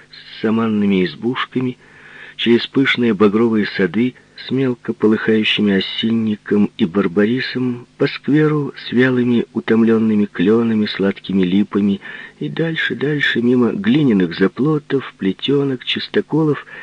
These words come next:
и водоразборных сторожек. Белые в этот час они сначала голубели до синевы, а потом синели до черна. Было часов десять. На углах зажглись фонари,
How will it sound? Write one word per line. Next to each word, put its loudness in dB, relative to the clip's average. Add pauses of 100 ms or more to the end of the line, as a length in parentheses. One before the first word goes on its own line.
(160)
и 0
водоразборных 4
сторожек. 0 (720)
Белые 4
в -6
этот -4
час -2
они -2
сначала -2
голубели 2
до -4
синевы, 0
а -2
потом -4
синели -2
до -6
черна. -2 (520)
Было 0
часов -6
десять. -8 (840)
На 2
углах 0 (460)
зажглись 0
фонари, 0